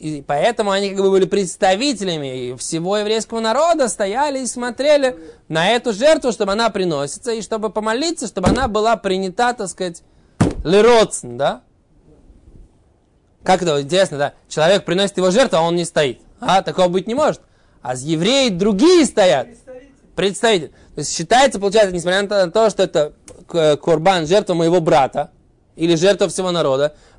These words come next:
Speaker 1: представители народа или представители, как бы, мой, мой брат может стоять и для меня, за меня посмотреть. И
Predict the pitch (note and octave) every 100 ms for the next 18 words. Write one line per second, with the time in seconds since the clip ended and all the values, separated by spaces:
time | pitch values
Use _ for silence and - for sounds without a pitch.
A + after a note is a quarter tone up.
0 | - F3 F#3 - G#3 A3 B3+ A3+ G#3 G3+
1 | A3+ F3 D3+ C#3 E3 - F3+ A3 F#3 E3
2 | D3 D3 C3+ C3 B2+ D#3 F3+ D3 C#3 G#3
3 | F#3 F3+ B3 F4 - _ - B3+ B3 B3
4 | - G3+ A3 G3 D#3+ D#3+ D#3+ F3 D3 E3
5 | E3+ F3+ G3+ - D#3+ F3+ G#3+ G#3+ _ _
6 | _ _ - - - F3 F3+